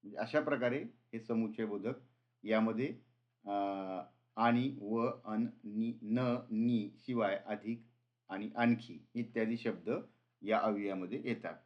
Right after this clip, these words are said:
आता पुढचा प्रकार जो आहे, न्यूनत्व बोधक उभयान्वयी अव्यय. बघा, न्यूनत्व बोधक उभयान्वयी अव्ययात पहिल्या वाक्यात काही उणीव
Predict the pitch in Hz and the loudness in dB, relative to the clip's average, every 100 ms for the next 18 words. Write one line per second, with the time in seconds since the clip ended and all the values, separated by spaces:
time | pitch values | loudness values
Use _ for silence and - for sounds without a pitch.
0 | _ - 120 147 143 156 147 143 135 123 | _ -14 -4 -2 0 0 2 2 2 2
1 | 104 120 - _ _ _ 110 123 147 151 | 0 -2 -8 _ _ _ 2 8 10 8
2 | 156 156 156 135 127 127 143 123 104 104 | 6 0 -2 2 2 2 -2 -4 -4 -2
3 | 95 95 95 123 107 82 73 92 92 80 | -2 -2 -2 0 0 -4 -12 -6 -6 -6
4 | - _ _ _ _ _ _ _ _ _ | -10 _ _ _ _ _ _ _ _ _
5 | - 123 156 160 160 175 151 143 151 151 | 0 4 4 4 0 0 4 4 4 0
6 | - _ _ _ _ 127 120 131 135 135 | -10 _ _ _ _ -2 2 4 4 6
7 | 123 113 110 117 - - 143 135 147 139 | 4 4 4 2 -2 -2 2 4 6 6
8 | 123 - 117 113 - 110 110 120 120 135 | 4 0 -2 -2 -2 -4 -2 0 2 4
9 | 127 | 4